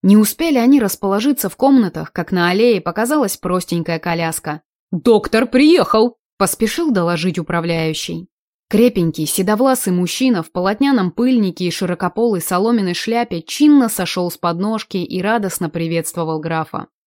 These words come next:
«Дюботе, рад вашему возвращению в родные пенаты!» «Доктор Миллиган, и я рад! Простите, что подняли вас так рано, моей супруге нужна ваша помощь!»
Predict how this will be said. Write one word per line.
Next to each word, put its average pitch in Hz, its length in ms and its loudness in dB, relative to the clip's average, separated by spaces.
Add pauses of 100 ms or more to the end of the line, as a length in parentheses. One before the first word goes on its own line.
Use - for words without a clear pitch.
(180)
«Дюботе, 214 800 4 (100)
рад 196 320 2
вашему 202 440 4
возвращению 214 840 4
в 202 60 2
родные 202 400 4
пенаты!» 185 640 2 (360)
«Доктор 190 540 2
Миллиган, 185 720 4
и 254 80 2
я 311 280 4
рад! 175 280 0 (180)
Простите, 196 560 2
что 175 220 -4
подняли 214 420 2
вас 233 220 0
так 180 180 -2
рано, 220 320 0
моей 233 320 -2
супруге 220 500 0
нужна 190 300 2
ваша 190 280 0
помощь!» 180 520 -2